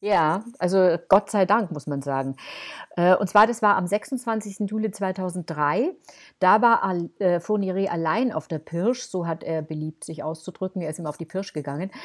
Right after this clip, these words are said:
weil sein Sohn war ja da schon viel zu groß. Der hat ja als Alibi überhaupt nicht mehr getaugt. Und dann hat, äh, Fourniret wohl Marie Ascension gesehen,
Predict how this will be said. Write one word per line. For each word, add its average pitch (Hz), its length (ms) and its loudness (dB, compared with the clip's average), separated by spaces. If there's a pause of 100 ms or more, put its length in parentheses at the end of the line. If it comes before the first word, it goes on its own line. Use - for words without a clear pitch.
(360)
weil 190 160 8
sein 196 200 6
Sohn 214 380 2
war 180 120 6
ja 190 140 2
da 185 120 -4
schon 185 160 -8
viel 233 160 -4
zu 214 120 -6
groß. 202 280 -2
Der 160 120 -6
hat 175 140 -4
ja 170 100 -2
als - 140 -4
Alibi 180 380 0
überhaupt 170 240 0
nicht 170 120 -8
mehr 170 120 -6
getaugt. - 640 -4 (680)
Und 196 140 0
dann 254 240 4
hat, - 380 -4
äh, 202 120 4
Fourniret 220 720 2
wohl 247 340 2
Marie 214 400 0
Ascension 180 640 -4
gesehen, 269 520 -2